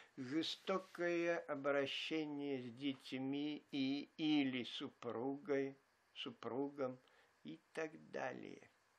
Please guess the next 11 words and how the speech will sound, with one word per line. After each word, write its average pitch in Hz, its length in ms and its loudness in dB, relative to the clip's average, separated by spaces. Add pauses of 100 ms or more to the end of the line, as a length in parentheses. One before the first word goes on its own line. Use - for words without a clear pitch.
(480)
Другие 135 1000 -2
психопаты 104 1080 -2
делают 160 600 -4 (160)
то, 170 420 -2
что - 320 -2
не 160 480 0 (640)
подпадает 143 960 0 (140)
под 135 360 0
вл-, 123 360 -6 (360)
понятие 135 1080 0 (320)
незаконны, 139 1400 -2